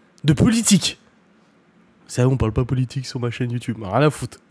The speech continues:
<laughs> Eric Cantona, ça fait un peu longtemps qu'il a arrêté de jouer quand même, hein. Il est beau et intelligent. Ils sont à table, c'est des amis qui sont à table et tout, ils bouffent et tout, il dit, « Bon, c'est bientôt les, les élections européennes », donc c'était avant les européennes, euh,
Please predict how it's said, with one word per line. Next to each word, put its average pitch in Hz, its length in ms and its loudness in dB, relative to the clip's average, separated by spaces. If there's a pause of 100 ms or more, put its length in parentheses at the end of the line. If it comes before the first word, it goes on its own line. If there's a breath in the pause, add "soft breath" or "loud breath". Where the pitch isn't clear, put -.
(100)
<laughs> 165 960 0
Eric 139 260 -2
Cantona, 156 480 4
ça - 120 -6
fait 131 100 -8
un 127 40 -6
peu 127 120 -8
longtemps 131 180 -4
qu'il 123 140 -6
a - 20 0
arrêté 117 200 -4
de 113 40 -10
jouer 110 140 -6
quand 98 100 -10
même, 101 140 -12
hein. 110 60 -18 (1800)
Il 131 100 -2
est 123 60 -2
beau 131 160 -2
et 120 80 2
intelligent. 110 480 -4 (1500 soft breath)
Ils 170 80 0
sont 220 160 4
à 196 80 6
table, 190 320 4
c'est 147 160 -2
des 127 180 0
amis 165 180 4
qui 175 60 -10
sont 143 160 -4
à 123 60 -4
table 151 240 0
et 123 60 -2
tout, 190 340 4
ils 139 160 4
bouffent 135 300 2
et 117 60 2
tout, 214 200 -6
il 175 60 -2
dit, « 127 160 -6
Bon, 277 340 2 (320 loud breath)
c'est 165 140 -2
bientôt 214 320 2
les, 208 340 4
les 185 200 2
élections 202 280 4
européennes », 185 480 4
donc 135 120 -2
c'était 117 120 0
avant 107 140 2
les 110 140 0
européennes, 170 540 2
euh, 131 220 4